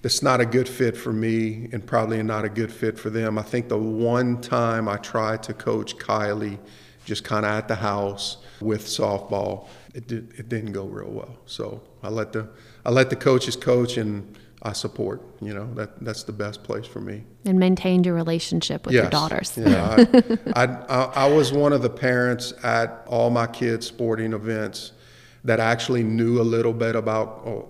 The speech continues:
Speaker 1: well, knew a lot about coaching, but I would,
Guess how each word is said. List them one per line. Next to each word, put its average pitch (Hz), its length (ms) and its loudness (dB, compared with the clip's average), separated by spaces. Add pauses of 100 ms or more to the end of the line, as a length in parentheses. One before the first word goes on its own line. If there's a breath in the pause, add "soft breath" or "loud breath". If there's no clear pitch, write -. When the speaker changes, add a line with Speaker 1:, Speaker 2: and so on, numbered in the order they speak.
Speaker 1:
well, 110 400 -8
knew 127 260 0
a 110 40 0
lot 113 280 4
about 107 340 -4
coaching, 110 540 -4 (460 loud breath)
but 110 540 -4 (260)
I 120 100 -4
would, 107 120 0